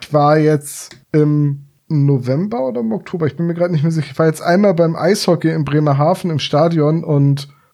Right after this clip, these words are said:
es fühlt sich ganz, ganz komisch an. Ich meine,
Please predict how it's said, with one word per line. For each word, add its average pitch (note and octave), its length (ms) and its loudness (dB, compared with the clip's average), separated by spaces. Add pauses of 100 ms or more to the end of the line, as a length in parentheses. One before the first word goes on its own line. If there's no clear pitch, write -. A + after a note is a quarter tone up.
(140)
es - 220 -8
fühlt - 540 -4
sich - 260 -8
ganz, F3 260 0
ganz E3+ 220 0
komisch D#3 340 0
an. B2+ 120 -4
Ich - 100 -6
meine, E3 180 0